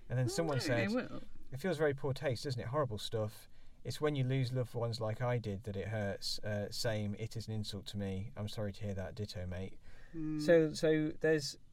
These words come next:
Speaker 1: um,
Speaker 2: But lots of people were watching it who I think maybe wanted the opportunity and took the opportunity to say,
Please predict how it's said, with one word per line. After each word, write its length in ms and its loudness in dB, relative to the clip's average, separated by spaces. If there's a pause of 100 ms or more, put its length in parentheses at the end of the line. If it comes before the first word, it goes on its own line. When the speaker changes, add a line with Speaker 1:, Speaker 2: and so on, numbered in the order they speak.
(160)
Speaker 1:
um, 540 4 (160)
Speaker 2:
But 220 8
lots 240 8
of 80 -4
people 200 -2
were 120 -2
watching 300 2
it 140 2
who 460 2 (480)
I 140 6
think 400 0 (260)
maybe 300 0
wanted 480 0
the 100 4
opportunity 720 0
and 140 2
took 220 2
the 100 0
opportunity 540 0
to 100 -6
say, 480 2